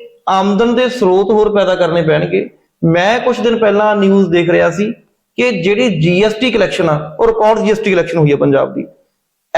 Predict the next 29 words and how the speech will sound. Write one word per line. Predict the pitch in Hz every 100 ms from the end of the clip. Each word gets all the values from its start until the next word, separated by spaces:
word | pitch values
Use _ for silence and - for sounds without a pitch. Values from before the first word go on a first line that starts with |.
| 202
Ever | 233
highest | 233 226 240 240 247
ਜੀ | 190
ਐਸ | 202
ਟੀ | 208
ਕਲੈਕਸ਼ਨ | 196 175 - 180
ਪੰਜਾਬ | 180 160 156
ਦੀ | 156
ਹੋਈ | 156 139
ਆ। | 170 190 - - -
ਇੰਨੀ | 202 214 240 240
ਜੀ | 160 185
ਐਸ | 196
ਟੀ | 196 226
ਕਦੇ | 208 196
ਵੀ | 220
ਪੰਜਾਬ | 202 175 170 165
ਦੇ |
ਵਿੱਚੋਂ | 165 156 180
ਇਕੱਠੀ | 156 165
ਨਹੀਂ | 156 180
ਹੋਈ | 151
ਸੀ। | - 175 247 - _ _ _ _ _ _ _
ਇਹ | 185 254 277 277
ਇੱਕ, | - 226 -
ਅ, | 262 254 254 247 - 208 -
ਪੋਜ਼ਿਟਿਵ | 190 165 160 240
ਸਾਈਨ | 233 214 214 214
ਆ | 233